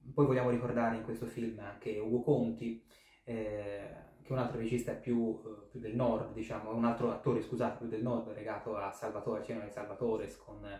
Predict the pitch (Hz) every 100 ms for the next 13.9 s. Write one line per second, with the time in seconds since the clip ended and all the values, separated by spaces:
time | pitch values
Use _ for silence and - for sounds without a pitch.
0 | - - - _ 120 113 110 104 117 104
1 | 101 98 - 117 110 - - - - _
2 | _ _ - _ _ - 120 113 110 123
3 | 117 117 113 110 - - 123 120 117 120
4 | 117 120 127 131 123 - 131 120 120 117
5 | - _ 123 117 110 - 123 120 113 113
6 | 123 120 113 113 117 113 113 - 107 104
7 | 107 107 104 - - _ _ 113 110 117
8 | - 117 117 110 107 - 120 113 113 110
9 | 107 104 107 123 117 117 113 110 120 -
10 | 117 117 117 113 110 117 - 139 120 120
11 | 120 120 113 113 120 113 - 117 110 104
12 | - - _ - 120 120 110 110 107 110
13 | 104 101 98 101 - - - -